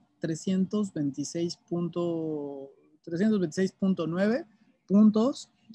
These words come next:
lo que tendríamos que hacer cada semana. Entonces, ya pasó un viernes, ahorita vamos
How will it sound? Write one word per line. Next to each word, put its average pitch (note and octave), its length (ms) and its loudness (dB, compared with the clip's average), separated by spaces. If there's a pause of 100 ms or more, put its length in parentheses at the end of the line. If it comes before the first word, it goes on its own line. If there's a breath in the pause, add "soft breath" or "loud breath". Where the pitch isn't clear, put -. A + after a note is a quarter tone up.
lo F3+ 140 4
que D#3+ 80 -2
tendríamos E3+ 460 0
que D#3 100 -8
hacer D#3+ 220 -8
cada E3 240 -2
semana. F#3+ 440 4 (200)
Entonces, F3+ 360 -2 (120)
ya F3 260 0
pasó - 240 -4
un F3+ 140 0
viernes, A3 600 2
ahorita D#3+ 380 -4
vamos E3 380 -6